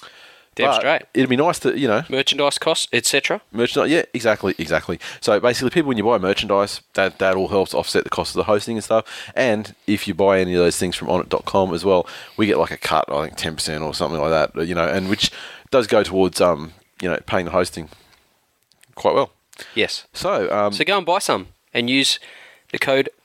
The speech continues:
Speaker 1: T W I L.
Speaker 2: Yeah, and if you're, if you're a, um, like, if you're into, like, fitness stuff, if you're into working out, uh, if you're, like, you know, doing CrossFit or, you know, shit like, like, if you're exercising hard, running, uh, like, distance running,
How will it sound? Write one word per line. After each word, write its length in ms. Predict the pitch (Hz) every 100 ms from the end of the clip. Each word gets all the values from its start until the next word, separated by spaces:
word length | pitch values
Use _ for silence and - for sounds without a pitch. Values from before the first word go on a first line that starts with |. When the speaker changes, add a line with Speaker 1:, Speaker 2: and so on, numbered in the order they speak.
| -
Speaker 1:
T 160 | - 131
W 240 | 131 131
I 140 | 135
L. 240 | 147 151 - _ _ -
Speaker 2:
Yeah, 220 | 170 117 -
and 80 | 151
if 80 |
you're, 140 | 156 131
if 160 | 127
you're 180 | 139 120
a, 200 | 107 107
um, 320 | 107 95 90 - _ -
like, 140 | 98
if 120 | 107
you're 160 | 101 95
into, 220 | 113 117
like, 180 | 95 -
fitness 360 | - 107 95 -
stuff, 320 | - 87 -
if 100 | -
you're 80 | 95
into 160 | 90
working 420 | 80 87 85 87 85
out, 240 | 90 87 - - - -
uh, 160 | 87
if 160 | 78 -
you're, 200 | 87 85
like, 260 | 85 82 62
you 120 | 92 90
know, 80 |
doing 200 | 87 92
CrossFit 640 | - - 90 - 95 90 -
or, 260 | 85 85
you 100 | 82
know, 140 | 92 87
shit 300 | 82 - -
like, 160 | 92
like, 160 | 85 85
if 80 | 92
you're 80 | -
exercising 600 | 104 - - 98 85 82
hard, 300 | 98 92 95
running, 540 | 87 95 95 92 90 - - - - -
uh, 280 | 90 90
like, 200 | 73 80
distance 360 | 95 90 92 -
running, 440 | 92 90 90 76